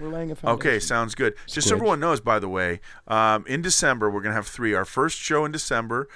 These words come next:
Speaker 2: we're gonna have a gentleman by the name of.
Speaker 1: And by the way, just as a side note,
Speaker 2: Yes.
Speaker 1: I guarantee Point Break is in this one's top five.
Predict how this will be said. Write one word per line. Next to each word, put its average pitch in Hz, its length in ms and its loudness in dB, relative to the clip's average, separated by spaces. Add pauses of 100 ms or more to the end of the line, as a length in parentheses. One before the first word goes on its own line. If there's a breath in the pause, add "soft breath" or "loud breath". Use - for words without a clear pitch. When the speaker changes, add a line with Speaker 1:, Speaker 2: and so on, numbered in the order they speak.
(240 loud breath)
Speaker 2:
we're 113 160 -2
gonna 113 160 -2
have 113 160 0
a 107 40 -2
gentleman 120 460 -2
by 110 140 4
the 101 100 -6
name 110 300 -2
of. 98 400 -2 (340)
Speaker 1:
And 143 140 -8
by 170 220 2
the 156 80 2
way, 165 180 4
just 151 240 -6
as 139 100 0
a 131 80 -4
side 139 300 0
note, 185 300 -2
Speaker 2:
Yes. 90 400 -10 (360)
Speaker 1:
I 120 120 0
guarantee 117 640 0
Point 110 320 -4
Break 101 320 -2
is 92 160 -6
in 95 100 -6
this 95 200 -6
one's 87 260 -10
top 90 240 -4
five. 78 280 -8